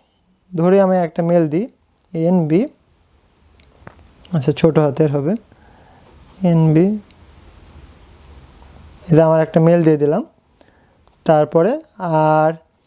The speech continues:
ডেলিভারি অ্যাড্রেস কোন জায়গাতে নেবেন, ধরেন আমি নিব হচ্ছে, আহ, ন-, থানার নামটা দিয়ে দেব, নাওদাপাড়া,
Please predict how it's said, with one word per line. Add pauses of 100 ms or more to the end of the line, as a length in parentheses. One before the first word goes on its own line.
(380)
ডেলিভারি
অ্যাড্রেস (120)
কোন
জায়গাতে
নেবেন, (320)
ধরেন (100)
আমি
নিব (120)
হচ্ছে, (120)
আহ, (1000)
ন-, (320)
থানার
নামটা
দিয়ে
দেব, (840)
নাওদাপাড়া,